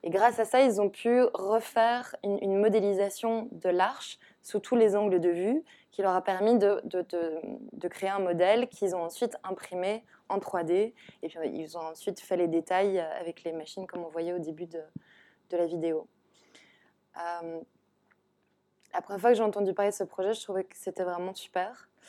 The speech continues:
Et puis, j'en ai, et je trouve toujours que c'est super. C'est, c'est, <laughs> c'est un projet qui est intéressant. Euh, maintenant que j'ai, j'ai eu l'occasion de discuter avec un, un archéologue syrien qui, qui, lui, avait un point de vue un peu plus mitigé, dans le sens où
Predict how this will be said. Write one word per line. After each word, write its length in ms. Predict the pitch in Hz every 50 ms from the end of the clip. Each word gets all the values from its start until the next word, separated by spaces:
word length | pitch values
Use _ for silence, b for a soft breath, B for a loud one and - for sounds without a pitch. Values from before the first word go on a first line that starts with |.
| B B B B B B B B _ -
Et 60 | 202
puis, 180 | 190 - 254
j'en 160 | 233 233 226 208
ai, 220 | 202 202 - - - -
et 240 | - - 196 180
je 100 | - -
trouve 160 | - - 190 -
toujours 240 | - 220 226 226
que 80 | - 196
c'est 140 | 180 - 165
super. 320 | - - - 190 180 -
C'est, 200 | - - 180 -
c'est, 520 | - - 170 160 160 160 - 85 90 - - B B B B B B B B _ _
<laughs> 520 | _ _ - - - - - - - _
c'est 140 | - - 190
un 80 | 180 185
projet 320 | - - 196 185 190 170
qui 100 | 175 -
est 40 | 190
intéressant. 600 | 180 185 - 185 170 175 165 - 226 233 254 262 262 B B B B B B B B B B _ -
Euh, 200 | 185 185 185 185
maintenant 320 | 190 185 185 196 208 214 220
que 80 | 220
j'ai, 320 | - 196 185 175 143 - 170
j'ai 100 | 180 185
eu 80 | 185
l'occasion 340 | 180 180 185 190 180 180 202
de 60 | 202
discuter 340 | 190 180 - - - - 208
avec 240 | 202 190 190 185 -
un, 40 | 170 165 165 160 160 156 170 - - - 175 175
un 60 | 175
archéologue 800 | 180 180 - - 202 190 185 190 190 196 196 196 180 175 170 170
syrien 520 | 170 - - 190 180 190 202 226 240 247
qui, 300 | 247 - - 202 190 -
qui, 160 | - - 202 185
lui, 220 | 190 208 220 226
avait 140 | 214 202 190
un 140 | 185 180 170
point 160 | - 185 180
de 60 | 185
vue 100 | 190 202
un 120 | 202 190
peu 120 | 190 - 185
plus 160 | - - 175
mitigé, 480 | 190 185 180 - 190 185 180 202 214 208
dans 80 | 190
le 60 | 180
sens 320 | 175 - 196 196 185 - -
où 180 | 214 220 220